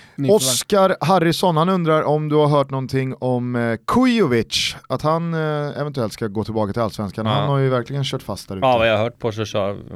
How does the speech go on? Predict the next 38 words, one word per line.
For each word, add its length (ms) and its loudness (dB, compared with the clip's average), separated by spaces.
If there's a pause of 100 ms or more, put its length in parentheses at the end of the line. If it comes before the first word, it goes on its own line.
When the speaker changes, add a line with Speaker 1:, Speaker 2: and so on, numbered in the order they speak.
(120)
Speaker 3:
kör 220 -8
han 100 -6
vidare 360 -8
i, 220 -10 (280)
ja, 220 -6
alltså, 400 -8 (160)
han 160 -4
hoppas 480 -6 (420)
främst 260 -8
vara 100 -8
kvar 160 -6
utomlands. 480 -12 (1040)
Men 100 -8
sen 180 0
är 80 0
det 60 2
ju 80 0
så, 80 -6
det 80 -4
kan 220 -4
ju 60 -6
komma 260 -2
någon 120 -6
sån 100 -8
där 80 -6
bombvärvning 800 -6
här 180 -8
i, 400 -12
det 80 -14
är 80 -10
som 160 -10
allsvenska 460 -8
fönstret 300 -10
har 80 -4
öppet 480 -12 (720)
ganska 220 -14
länge 240 -12
till. 100 -20